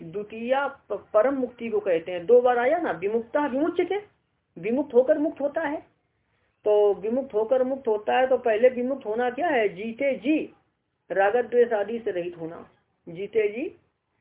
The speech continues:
जीते जी किससे रहित होना? राग द्वेष आदि ग्रंथियों से रहित होना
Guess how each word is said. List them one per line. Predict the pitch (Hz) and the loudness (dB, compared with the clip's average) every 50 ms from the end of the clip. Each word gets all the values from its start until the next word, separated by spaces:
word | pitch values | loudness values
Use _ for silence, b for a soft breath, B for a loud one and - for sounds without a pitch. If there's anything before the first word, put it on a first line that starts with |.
| _ _ _ _ _ _ - 170 160 | _ _ _ _ _ _ -18 -14 -12
जीते | 202 220 220 240 233 233 | -12 -4 0 2 2 2
जी | 233 247 | 2 -2
किससे | 240 - 240 226 - 269 262 | -8 -8 -10 -4 2 4 6
रहित | 254 285 320 311 262 | 6 4 4 0 -4
होना? | 262 233 185 160 156 - _ _ _ _ B B B B B _ - | -6 -6 -6 -8 -10 -14 _ _ _ _ B B B B B _ -2
राग | 175 180 185 180 208 | 0 0 2 2 2
द्वेष | 208 202 196 190 196 196 190 | 0 0 0 -2 -2 -2 -2
आदि | 196 185 180 185 196 | -4 -4 -6 -6 -8
ग्रंथियों | 180 180 175 170 170 170 175 180 185 190 | -8 -10 -10 -12 -12 -14 -14 -14 -14 -12
से | 185 190 185 | -10 -8 -6
रहित | 185 185 185 190 - | -6 -6 -6 -8 -10
होना | 175 175 175 180 180 175 180 180 - | -10 -10 -10 -8 -8 -10 -10 -12 -16